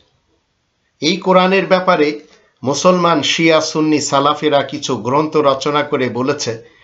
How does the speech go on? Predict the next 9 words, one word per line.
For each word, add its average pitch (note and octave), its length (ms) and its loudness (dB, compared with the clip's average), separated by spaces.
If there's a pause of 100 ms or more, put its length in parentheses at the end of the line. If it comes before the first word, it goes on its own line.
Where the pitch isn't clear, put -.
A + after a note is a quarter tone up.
(200)
যে A#2 140 -8
এই C3+ 240 -4
গ্রন্থটি D3 560 0
চোদ্দশো C3 480 -4
বছরের B2 480 -2
গ্রন্থ। C#3 360 -4 (460)
মূলত F#3 300 0
এই F3 180 -2
কোরআন D3 560 0